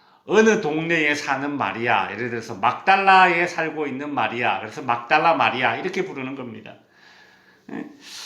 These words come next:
아주 흔한 유대인 여성의 이름인데 바울은 이 육 절에 로마 교회에 있는 이 마리아를 향하여 그녀가 많이 수고하였다, 아,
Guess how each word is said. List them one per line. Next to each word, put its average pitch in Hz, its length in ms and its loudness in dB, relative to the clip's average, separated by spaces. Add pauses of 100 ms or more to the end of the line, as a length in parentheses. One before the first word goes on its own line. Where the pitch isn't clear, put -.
(220)
아주 202 300 2
흔한 220 580 2
유대인 170 480 0
여성의 151 460 -2
이름인데 131 920 -2 (420)
바울은 147 720 2
이 135 160 -12
육 175 220 -10
절에 175 260 -2
로마 180 380 4
교회에 151 460 -2
있는 123 580 -8
이 131 380 -10
마리아를 127 640 2
향하여 117 560 -6 (560)
그녀가 151 480 2
많이 107 560 -4
수고하였다, 180 840 0
아, 131 1000 2